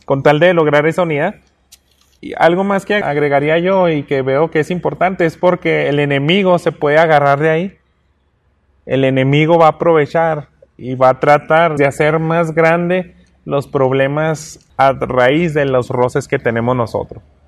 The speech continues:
Para Pablo es muy importante, por eso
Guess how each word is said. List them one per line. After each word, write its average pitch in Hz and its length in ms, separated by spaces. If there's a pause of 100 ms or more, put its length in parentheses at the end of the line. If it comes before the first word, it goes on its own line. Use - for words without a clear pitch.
(680)
Para 120 300
Pablo 135 300
es 156 60
muy 160 160
importante, 170 580
por 147 220
eso 160 380